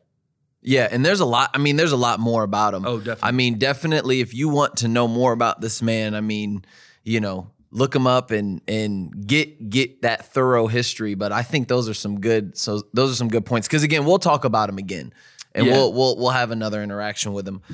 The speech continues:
Speaker 1: But, like, so we wanted to share kind of one thing, um, one quote from him, and, uh,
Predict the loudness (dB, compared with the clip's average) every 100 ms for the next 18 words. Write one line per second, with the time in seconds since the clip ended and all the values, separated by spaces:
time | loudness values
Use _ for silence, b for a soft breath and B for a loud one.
0 | B B B 0 2 2 0 0 -2 -12
1 | b b b b b b b b _ 0
2 | 2 4 2 2 4 4 2 0 2 4
3 | 4 2 0 0 0 0 -2 -2 0 0
4 | -2 -8 -4 -2 -2 -4 -8 -12 _ -4
5 | -2 -2 -4 -8 -6 0 2 2 -2 -2
6 | 4 6 4 0 _ -4 0 0 0 -2
7 | -2 -6 -8 -2 0 2 0 -2 -2 -2
8 | -2 -2 -6 -10